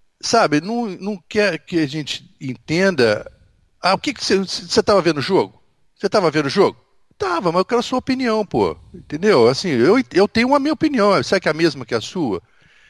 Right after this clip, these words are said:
Então, eu acho que, é, é, ele tem que entender o seguinte, né, que a mídia é parte da N B A. A N B A hoje tá onde está, log-, logicamente com uma boa administração, trabalhando dia, mas a mídia é super importante.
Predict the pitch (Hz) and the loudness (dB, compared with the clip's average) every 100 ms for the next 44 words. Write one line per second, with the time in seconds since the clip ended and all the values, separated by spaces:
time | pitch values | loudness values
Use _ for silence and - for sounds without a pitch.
0 | - 180 277 269 262 - 262 240 143 98 | -18 -4 0 2 0 -2 -4 -2 -2 -4
1 | - _ _ _ _ - 160 - 180 214 | -12 _ _ _ _ -8 -8 -4 -2 0
2 | 220 - 269 226 202 165 190 - 127 101 | 0 0 -2 0 0 0 0 -4 -10 -12
3 | 87 - - _ 123 147 - - 185 190 | -10 -14 -14 _ -2 -2 -4 -8 -4 -2
4 | 120 98 - _ _ _ 139 135 120 220 | -2 -4 -12 _ _ _ 0 0 -2 -6
5 | 240 117 95 87 _ _ _ - 127 196 | -6 -6 -8 -8 _ _ _ -6 -2 -2
6 | _ 170 190 - - 190 202 220 214 135 | _ -2 -2 -4 -12 -6 -6 -6 -6 -4
7 | 151 123 90 _ - 127 170 175 196 180 | -2 -4 -8 _ -6 -4 -4 -4 2 4
8 | 180 127 - 135 117 107 - 117 117 104 | 4 2 -4 0 0 0 -6 -6 -6 -8
9 | 92 - 170 117 - - 117 120 - 120 | -6 -2 0 -2 -8 -4 -2 -2 -4 -4
10 | 117 - 110 120 - - 120 98 101 110 | -4 -8 -8 -10 -10 -16 -10 -6 0 0
11 | 101 98 - 90 - 110 120 117 98 98 | -2 -12 -8 -6 -6 -4 -4 -4 -4 -4
12 | 107 120 143 139 - - _ - - - | -4 -2 -2 -2 -6 -20 _ -20 -10 -4
13 | 160 277 - - 294 285 262 269 - 170 | -2 -2 -2 0 2 0 2 -2 0 0
14 | 202 - | 0 -4